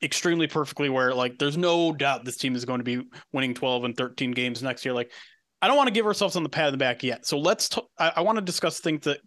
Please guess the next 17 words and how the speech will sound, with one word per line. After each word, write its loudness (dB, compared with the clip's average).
that -4
can 0
go 0
wrong. 0
And -2
the -6
thing 0
I 4
wanna 2
s-, -6
talk 0
about, -4
first -2
of -2
all, -2
is 0
how 0